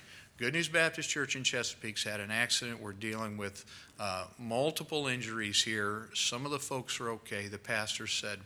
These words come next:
"Bring 'em here." Bring the, those that aren't injured, bring 'em here.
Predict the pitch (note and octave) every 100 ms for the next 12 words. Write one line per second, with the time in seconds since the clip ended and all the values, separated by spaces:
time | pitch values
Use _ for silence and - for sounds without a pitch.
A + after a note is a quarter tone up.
0 | G2+ A2+ G#2 A2 A#2+ B2 G2+ A2+ E2+ -
1 | - - - - - - - - - -
2 | - - - - A2 A2+ C#3 D#3 C#3+ A#2
3 | B2 B2+ B2 C#3 B2 G2+ G#2+ G#2+ G#2 G#2+
4 | B2 E3 E3